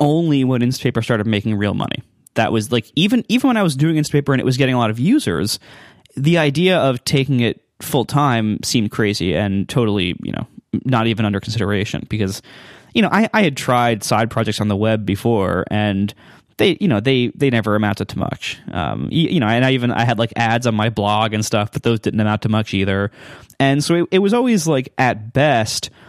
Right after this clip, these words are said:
some decent side money every month coming in. Um, but it wasn't until Instapaper started making, like, a full-time salary worth of income every,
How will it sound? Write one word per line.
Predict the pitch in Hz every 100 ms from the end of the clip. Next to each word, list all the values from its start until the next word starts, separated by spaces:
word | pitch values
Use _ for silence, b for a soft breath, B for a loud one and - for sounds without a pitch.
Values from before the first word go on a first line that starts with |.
| B B _ _ - -
some | 156 135
decent | 117 143 - 139 -
side | - 131 117 117
money | 117 92 53
every | 67 -
month | - - -
coming | - - -
in. | - - - B B B -
Um, | 104 98 101
but | 123
it | 120
wasn't | 127 151 220 202
until | 165 - 143 135
Instapaper | 143 120 113
started | 120 107
making, | 117 120 123 104
like, | 104 107 -
a | 120 113
full-time | - 151 - 143 127
salary | 120 120 120 113 101
worth | 101 107 117 104
of | 107
income | 117 - 104 -
every, | - 71